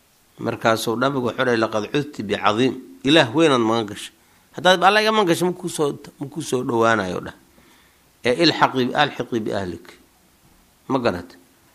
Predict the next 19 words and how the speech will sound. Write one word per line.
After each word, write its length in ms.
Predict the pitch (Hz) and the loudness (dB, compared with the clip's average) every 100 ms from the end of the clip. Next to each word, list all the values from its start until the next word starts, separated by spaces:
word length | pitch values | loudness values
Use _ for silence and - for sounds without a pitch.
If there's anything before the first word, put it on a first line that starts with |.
| _ - | _ -6
"Ilxaqi 380 | 131 127 120 117 | -2 0 0 -2
bi 120 | 110 | -4
ahlik." 240 | 98 87 - | -8 -10 -4
Ahalkaaga 520 | 151 139 120 120 107 95 | 0 0 0 -2 -2 -4
ciddaada 400 | 120 117 101 104 | -2 0 0 -2
haleen. 280 | 110 110 95 - - - - - _ _ _ _ _ _ _ _ _ | 0 0 0 -6 -20 -20 -20 -20 _ _ _ _ _ _ _ _ _
Jiscin 360 | - 131 139 165 | -6 -4 0 2
uu 100 | 135 | 2
siiyey 440 | 113 131 135 147 120 | 2 0 0 0 -2
iyo 80 | |
mataac, 420 | 107 107 - 160 - - - _ - | -4 -4 0 0 0 -16 -20 _ -2
waa 120 | 196 | 0
la 120 | 110 | 0
furay, 220 | 98 104 | 0 -2
dadkeediyaa 520 | 107 131 131 113 113 104 | -2 -4 -4 -2 0 0
loo 180 | 110 104 | 0 -2
geeyey. 200 | 87 80 - - _ _ - - _ _ - | -6 -12 -14 -20 _ _ -20 -20 _ _ 2
Marka 300 | 214 220 220 | 2 4 4
taas 480 | 214 214 208 - | 6 6 4 -6